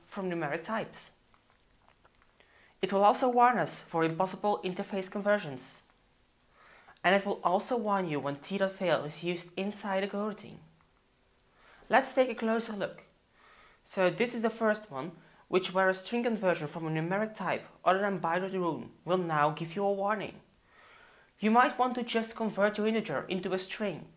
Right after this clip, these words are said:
by using a type conversion. However, this will not give you the in-, the integer value,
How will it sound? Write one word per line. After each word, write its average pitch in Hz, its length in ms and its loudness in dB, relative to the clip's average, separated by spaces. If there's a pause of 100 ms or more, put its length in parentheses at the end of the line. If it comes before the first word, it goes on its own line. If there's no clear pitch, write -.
(140)
by 165 80 2
using 196 260 2
a 185 80 -2
type 214 260 2
conversion. - 460 -4 (680)
However, 214 300 4
this 233 220 -4
will 233 80 0
not 220 340 2
give 240 220 -6
you 208 100 2
the 170 160 2
in-, 190 420 -4
the 175 160 -4
integer 214 440 -4
value, 160 520 0